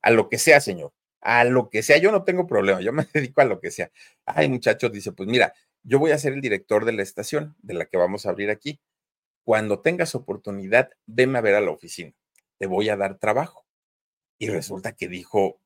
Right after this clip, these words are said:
"Pues José Manuel, ya la hice, me escuchó con el micrófono, ya vio que tengo bonita voz, pues voy a ser el próximo locutor de esa estación". Resulta que ahí va, ¿no? A la primera oportunidad que tuvo,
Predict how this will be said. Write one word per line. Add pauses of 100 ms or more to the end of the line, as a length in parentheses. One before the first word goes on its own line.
"Pues
José
Manuel,
ya
la
hice, (280)
me
escuchó
con
el
micrófono,
ya
vio
que
tengo
bonita
voz, (340)
pues
voy
a
ser
el
próximo
locutor
de
esa
estación". (800)
Resulta
que
ahí
va,
¿no?
A
la
primera
oportunidad
que
tuvo,